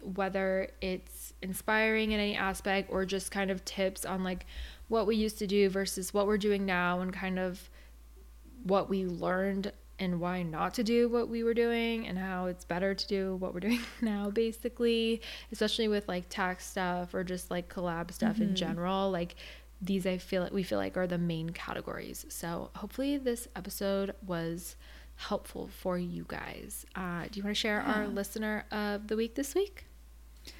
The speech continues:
Speaker 2: Yes. Our listener of the week is Havana. Her Instagram is at H A V A N A T T A N,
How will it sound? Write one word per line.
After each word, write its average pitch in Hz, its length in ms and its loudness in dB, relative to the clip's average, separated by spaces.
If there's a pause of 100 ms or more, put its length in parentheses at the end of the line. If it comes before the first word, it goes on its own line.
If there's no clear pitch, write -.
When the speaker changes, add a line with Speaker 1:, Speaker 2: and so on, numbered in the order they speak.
(340)
Speaker 2:
Yes. - 580 2
Our 190 360 4
listener 185 460 4
of 311 100 2
the 381 80 8
week 302 400 8
is 220 260 10
Havana. 196 960 10 (120)
Her 196 380 10 (380)
Instagram 226 640 12
is 214 160 6 (100)
at 190 600 10 (480)
H 208 360 10
A 196 220 12
V 190 280 8
A 190 240 8
N 180 280 6 (100)
A 175 480 10 (460)
T 226 280 12
T 214 300 10
A 185 320 10
N, 180 520 8